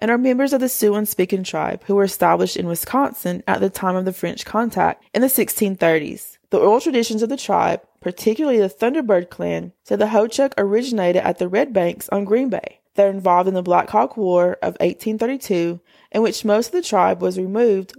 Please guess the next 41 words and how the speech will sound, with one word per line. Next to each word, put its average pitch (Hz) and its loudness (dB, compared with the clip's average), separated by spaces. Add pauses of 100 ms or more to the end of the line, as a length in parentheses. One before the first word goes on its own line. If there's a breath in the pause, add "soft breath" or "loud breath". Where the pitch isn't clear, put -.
by 185 0
the 175 -2
U 190 2
S 247 -2
government 180 -2 (140)
to - -8
Iowa 190 2 (220 soft breath)
and 220 0
later 220 4
to 214 -4
Missouri 196 0
and 196 -8
to 202 -2
South 180 0
Dakota. 165 -6 (300)
Until 226 0
nineteen 208 0
ninety-three, 226 2
the 190 0
Ho-Chuk 196 -2
Nation 180 -4
was 175 -6
formerly 220 -2
known 175 -2
as 180 -2
the 180 -6
Winnebago 180 0
tribe, 165 -4 (160)
but 208 -2
the 208 -2
term 247 0
Winnebago 180 0 (260)
is 185 -6
a 190 -2
misnomer 202 0 (100)
derived 180 0
from 185 -6
the 180 -4
Algonquin 196 -2
language 170 -4 (100)
family 185 -4